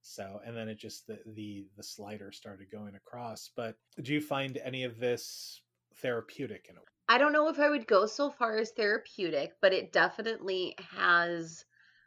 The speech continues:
Speaker 2: helped me rediscover a lot about my sexuality. My husband and I had a few kids, and that, you know, it just throws, it throws life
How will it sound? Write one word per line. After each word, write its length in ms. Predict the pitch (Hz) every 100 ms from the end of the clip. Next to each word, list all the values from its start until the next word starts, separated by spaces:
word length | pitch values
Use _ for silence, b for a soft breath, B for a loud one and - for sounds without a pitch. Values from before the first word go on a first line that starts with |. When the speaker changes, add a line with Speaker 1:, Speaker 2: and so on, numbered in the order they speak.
| _
Speaker 2:
helped 500 | - 185 185 - 185
me 440 | 190 170 170 165 - -
rediscover 1000 | 165 160 175 190 185 175 - 160 156 151 -
a 100 | 151
lot 460 | 147 151 151 -
about 440 | 156 - 147 143 -
my 160 | 147
sexuality. 1000 | 151 147 - - - 71 - - - - b _
My 240 | 165 160 160
husband 520 | 165 160 170 170 165
and 120 | 160
I 540 | - 151 151 151 156 - _ _ _ _ _ _ _ -
had 320 | 226 240 226
a 120 | 214 202
few 240 | 208 170
kids, 540 | 170 285 349 370 240 180
and 220 | 160 160
that, 300 | 160 156 180
you 100 | 175
know, 300 | 156 151 147
it 180 | 180 175
just 280 | 214 - -
throws, 560 | 208 214 220 220 - -
it 220 | 202 -
throws 380 | 208 208 226 220
life 480 | 170 220 349 -